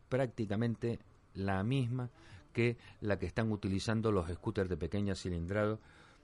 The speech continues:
hoy en día. Por aquel año, Derby dejaba la competición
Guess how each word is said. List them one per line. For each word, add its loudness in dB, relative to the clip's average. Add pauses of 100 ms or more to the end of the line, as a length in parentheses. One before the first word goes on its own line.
(600)
hoy 4
en 0
día. -6 (1500)
Por 8
aquel 8
año, 6
Derby 4
dejaba 2
la 4
competición 0